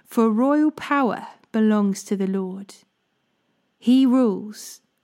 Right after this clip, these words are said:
all the nations. Let the rich of the earth feast and worship.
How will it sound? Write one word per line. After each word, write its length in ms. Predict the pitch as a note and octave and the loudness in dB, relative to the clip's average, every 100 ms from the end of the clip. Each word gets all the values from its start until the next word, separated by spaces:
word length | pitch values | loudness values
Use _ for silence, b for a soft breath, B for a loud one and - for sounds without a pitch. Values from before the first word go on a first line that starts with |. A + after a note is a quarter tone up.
| _ - | _ 0
all 420 | C#4+ A#3 F#3 F3 | 2 4 0 -4
the 180 | - F#3+ | -8 -8
nations. 800 | F#3+ G#3 - A3 - - - - _ _ _ _ _ _ _ _ _ _ _ _ _ _ _ _ _ - | -8 -10 -12 -16 -18 -20 -20 -20 _ _ _ _ _ _ _ _ _ _ _ _ _ _ _ _ _ -2
Let 340 | D#4+ E4+ - | 0 0 -2
the 100 | E4+ | 0
rich 400 | C4+ A3+ - - | 2 -2 -4 -10
of 100 | A3+ | -2
the 180 | B3+ B3 | 2 2
earth 300 | G#3+ G#3+ - | 0 -2 -4
feast 420 | D4+ D#4 - - | 0 0 -2 -2
and 200 | C#4 C4 | 0 0
worship. 640 | G#3+ G#3 - - - - | 0 -4 -6 -12 -12 -20